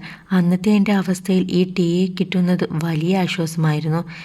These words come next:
എൻ്റെ വരുമാനം തന്നെ അതായിരുന്നു," നിഷ പറയുന്നു. തങ്ങൾക്ക് കിട്ടുന്ന ശമ്പളം ചെക്കാണ്. ഈ ടി എ മാത്രമാണ് ക്യാഷായി കിട്ടുന്നത്. അത് മാറി വരാൻ ഒരു ടൈം എടുക്കും.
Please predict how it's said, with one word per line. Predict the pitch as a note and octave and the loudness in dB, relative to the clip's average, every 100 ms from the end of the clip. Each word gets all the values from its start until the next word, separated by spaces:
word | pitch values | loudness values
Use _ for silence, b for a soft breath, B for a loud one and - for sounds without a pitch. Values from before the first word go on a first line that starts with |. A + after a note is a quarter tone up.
| B B | B B
എൻ്റെ | F#3+ F3 F#3 | -2 0 2
വരുമാനം | A3 G3+ F#3+ F#3+ F#3+ G3+ | 2 2 4 4 4 2
തന്നെ | G3+ F3 E3 E3+ | 0 0 -2 -4
അതായിരുന്നു," | D#3+ F3+ E3+ D3+ D#3 - | -2 -2 0 0 0 0
നിഷ | E3+ D#3 F#3 | -2 -4 -4
പറയുന്നു. | E3+ D#3+ D#3 D#3+ D#3+ B B B _ | -2 0 0 -2 -4 B B B _
തങ്ങൾക്ക് | F3+ E3+ E3+ F#3+ | -2 0 0 0
കിട്ടുന്ന | F3+ F3+ F3 F3+ | 0 -2 0 0
ശമ്പളം | F#3 E3+ E3+ E3+ F3 | 2 0 0 -2 -6
ചെക്കാണ്. | - E3+ - F#3 E3 D#3+ D#3+ B B B _ | -8 -8 -4 -2 0 0 -2 B B B _
ഈ | F#3+ G3+ | 2 2
ടി | G#3 F#3+ F#3 | 2 4 4
എ | G3+ | 4
മാത്രമാണ് | G3 F3+ - F#3+ F#3 D#3+ D#3+ | 4 2 0 2 2 2 -2
ക്യാഷായി | D#3 E3+ E3+ E3+ F#3 F3 D#3+ | -2 -2 -2 -2 0 0 -2
കിട്ടുന്നത്. | E3 D#3+ E3 D#3 D3+ D#3+ - - _ _ _ _ | -4 -4 0 0 0 -4 -10 -20 _ _ _ _
അത് | F3+ F#3 | -6 -2
മാറി | F#3 F3+ E3 F3 | 0 0 0 0
വരാൻ | F3+ D#3+ E3+ - B B B _ | 0 0 0 -2 B B B _
ഒരു | G3+ A3 G#3+ | -4 -2 -2
ടൈം | F#3 E3+ F3+ | -2 2 2
എടുക്കും. | F3 E3 D#3+ D#3 | 2 0 -4 -8